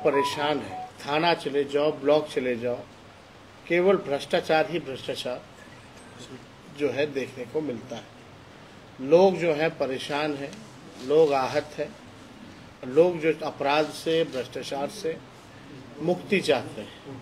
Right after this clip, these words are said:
लेकिन डबल इंजन की सरकार बीस साल से है और केंद्र में ग्यारह साल, बिहार में बीस साल, फिर भी जो है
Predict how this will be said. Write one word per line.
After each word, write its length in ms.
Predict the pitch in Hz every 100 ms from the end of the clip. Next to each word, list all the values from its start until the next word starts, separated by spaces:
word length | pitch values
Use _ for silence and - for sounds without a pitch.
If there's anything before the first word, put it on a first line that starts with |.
| 143 143 139 - - -
लेकिन 240 | 151 165 160
डबल 280 | 156 180 196
इंजन 280 | 165 175
की 140 | 156 160
सरकार 460 | - 123 156 160
बीस 340 | 147 139 151 -
साल 180 | 151 147
से 160 | 147
है 320 | 120 113 107 95 - - - - - - - - - - - - - - -
और 420 | 131 135 139 139 - - - - - -
केंद्र 340 | 160 175 175
में 200 | 165 151
ग्यारह 280 | 147 143 147
साल, 280 | - 143 143
बिहार 400 | 139 127 139 156
में 220 | 156 127
बीस 160 | 131 117
साल, 340 | - 120 113 135 135 131 123 - - - - - - 139 131 - - - - - - - - - - 131
फिर 260 | 131 185 190
भी 200 | 202 214
जो 160 | 190
है 160 | 170